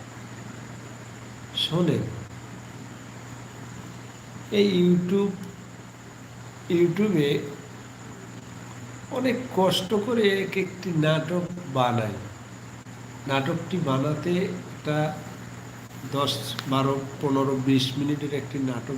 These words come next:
বানাতে অনেক কষ্ট করা লাগে, অনেক খাটাখাটি। কিন্তু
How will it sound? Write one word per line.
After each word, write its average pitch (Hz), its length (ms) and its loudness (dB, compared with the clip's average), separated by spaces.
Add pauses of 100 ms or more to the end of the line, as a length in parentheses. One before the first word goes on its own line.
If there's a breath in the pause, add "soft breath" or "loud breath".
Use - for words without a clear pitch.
বানাতে 151 340 -2 (2500)
অনেক 185 180 6 (500)
কষ্ট - 360 2 (1400)
করা 160 300 6
লাগে, 104 220 2 (920)
অনেক 190 180 4 (100)
খাটাখাটি। 135 520 0 (1800)
কিন্তু 185 420 2